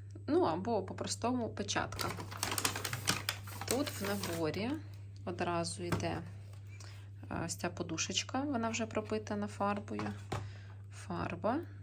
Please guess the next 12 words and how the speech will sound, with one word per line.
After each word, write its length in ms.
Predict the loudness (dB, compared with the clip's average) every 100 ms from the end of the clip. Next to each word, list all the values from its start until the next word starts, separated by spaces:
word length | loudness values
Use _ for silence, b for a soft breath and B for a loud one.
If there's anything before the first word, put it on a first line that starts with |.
| B B
запакована. 920 | -4 -4 -6 -8 -2 0 0 0 0 -2 B B B -10 -12 -12 -10 -10 B B B B B -4
І 220 | 0 2 2
сама 320 | 2 2 2
печатка. 640 | 4 4 4 2 0 -2 -2 4
Я 100 | 8
вибрала, 600 | 8 8 6 8 8 6 4 -4 -6 -4 2
по-моєму, 480 | 4 6 6 4 2 2 4
найменший 560 | 6 6 4 2 0 2
розмір. 500 | 2 2 4 2 0 -8 -10 -12 B B B B B -6
І 240 | 0 2
додатково 760 | 2 2 0 -2 0 2 4 2
ще 560 | 0 -2 -2 0 0